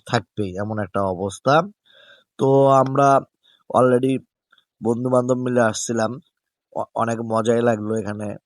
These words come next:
ঘোরাফেরা করে। দেখেন, এখানে কিন্তু সবাই ছবি তোলার প্রস্তুতি। একদম গেটের সামনে চলে আসছি, দেখেন গেটের সামনে কিন্তু একটা সুন্দর একটা লেখা আছে, হ্যাঁ, একদম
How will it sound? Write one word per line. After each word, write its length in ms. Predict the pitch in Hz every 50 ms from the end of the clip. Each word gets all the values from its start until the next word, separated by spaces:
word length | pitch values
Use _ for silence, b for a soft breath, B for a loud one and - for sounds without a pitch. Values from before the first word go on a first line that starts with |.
| _ _ -
ঘোরাফেরা 460 | 95 107 104 104 101 - - 104 107 104
করে। 200 | 95 101 104 104 98
দেখেন, 260 | 101 107 92 101 95
এখানে 240 | 101 101 98 113 113
কিন্তু 180 | 117 117 117 117
সবাই 260 | - - 117 123 123 117
ছবি 280 | - - 123 120 127 117
তোলার 240 | 117 123 120 117
প্রস্তুতি। 480 | 101 107 104 - - - 101 80 90 90 92 _ _ _ - - - _ _ b b b b b b _ -
একদম 360 | 131 139 135 127 127 147 139 139 123
গেটের 240 | 120 123 117 135 123 -
সামনে 200 | - 127 127 127 120 -
চলে 200 | - 113 110 107
আসছি, 340 | 107 107 - - - - 143 156 175 156 _ _ _ _ _ -
দেখেন 280 | 101 113 113 104 104 98 98 104
গেটের 240 | 113 117 123 117 -
সামনে 200 | - 117 117 120 117
কিন্তু 160 | 117 113 117
একটা 160 | 113 110 110 - -
সুন্দর 240 | 123 120 120 120 110
একটা 220 | 107 104 - - 104
লেখা 300 | 101 101 101 98 - 104 101 101
আছে, 240 | 98 - - 127 143 170 175 _ _ _ _ _ _ -
হ্যাঁ, 180 | 120 120 113 117 127 _ _ _ _ _ _ _ _ _ _ _ _ _ _ _ -
একদম 320 | 139 143 135 123 147 143